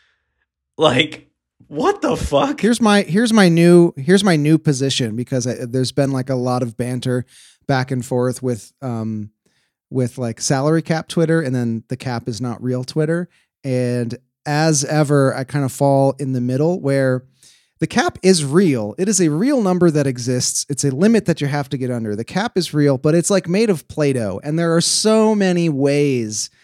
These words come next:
Speaker 2: that, um, that good contract negotiators, good G Ms can just sort of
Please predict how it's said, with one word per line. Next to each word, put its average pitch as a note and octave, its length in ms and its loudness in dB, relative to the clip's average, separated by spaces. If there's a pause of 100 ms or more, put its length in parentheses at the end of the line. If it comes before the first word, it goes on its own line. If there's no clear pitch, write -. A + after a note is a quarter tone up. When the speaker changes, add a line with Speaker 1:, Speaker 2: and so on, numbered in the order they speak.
(240)
Speaker 2:
that, B2 480 -2
um, A2+ 520 -2
that B2+ 180 -2
good D#3 220 0
contract C#3+ 420 0
negotiators, A#2+ 600 -2
good C3+ 200 0
G B2 220 0
Ms A#2+ 320 -4 (280)
can C3 380 0
just D#3 200 2
sort E3+ 160 4
of D3 280 -2